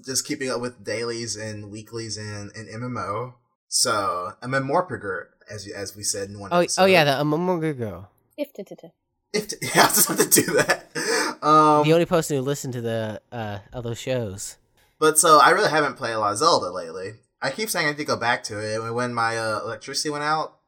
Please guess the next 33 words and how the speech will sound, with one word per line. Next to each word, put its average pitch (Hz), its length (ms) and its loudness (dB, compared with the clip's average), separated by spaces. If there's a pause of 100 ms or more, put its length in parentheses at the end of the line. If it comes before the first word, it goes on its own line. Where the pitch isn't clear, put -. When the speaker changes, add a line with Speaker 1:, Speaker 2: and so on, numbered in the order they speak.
(240)
Speaker 1:
earlier 139 180 0
today 151 200 -2
and 127 80 -8
then 107 80 -10
my 101 80 -10
internet 123 280 -6
didn't 127 200 -12
come 131 140 -16
back, 139 420 -8
I 104 140 -4
was 101 160 -8
about 107 160 -8
to 110 60 -20
play 117 160 -8
Zelda, 110 240 -4
and 101 60 -12
then 101 120 -10
it 98 80 -16
came 101 200 -14
back, 85 280 -14
and 82 100 -20
I - 80 -20
started - 260 -20
playing - 160 -20
Overwatch - 500 -20
again. 101 140 -20 (320)
But 196 300 6
anyways, 131 680 6 (320)
I 131 80 -10
need 127 120 -12
to 113 60 -20
finish 101 300 -14
up 76 160 -18